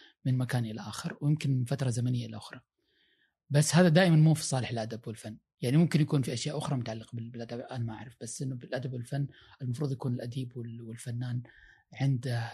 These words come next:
حرية في إنه، يعني، يتناول الموضوع بالشكل اللي يبغاه، آه، لأن، لأن هذا هي، هذا الشيء هو اللي، هو اللي يخلي المشهد أصلًا، يعني، مشهد حيوي ومؤثر، و-، وحتى يخلي الفن مؤثر بطريقة أو بأخرى.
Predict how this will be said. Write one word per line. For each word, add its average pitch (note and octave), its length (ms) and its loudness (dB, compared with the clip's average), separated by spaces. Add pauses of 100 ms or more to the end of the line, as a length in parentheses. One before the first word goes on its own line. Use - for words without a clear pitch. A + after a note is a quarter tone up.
(960)
حرية C3 540 -2
في B2 200 -6
إنه، A#2+ 240 -4 (760)
يعني، A2+ 460 -6
يتناول C3 340 -6
الموضوع A#2+ 320 -4
بالشكل B2 380 -10
اللي B2 80 -6
يبغاه، B2+ 360 -12 (280)
آه، A#2+ 380 -12 (1160)
لأن، D#3 180 -2 (120)
لأن E3+ 280 0
هذا D3+ 260 0
هي، D3+ 300 -2
هذا D3 160 -2
الشيء C3+ 260 -2
هو D3 120 0
اللي، C3 520 -6
هو D#3+ 120 0
اللي E3 100 0
يخلي D3+ 260 -2
المشهد C3 300 2
أصلًا، A2+ 400 -10 (680)
يعني، A2+ 280 -10
مشهد B2 360 -8
حيوي A2+ 460 -4
ومؤثر، A2+ 600 -12 (100)
و-، A#2 280 -14 (220)
وحتى D#3 300 -6
يخلي D3 200 -4
الفن B2+ 320 -6
مؤثر A#2 320 -12
بطريقة A2+ 420 -16
أو - 40 -10
بأخرى. - 320 -12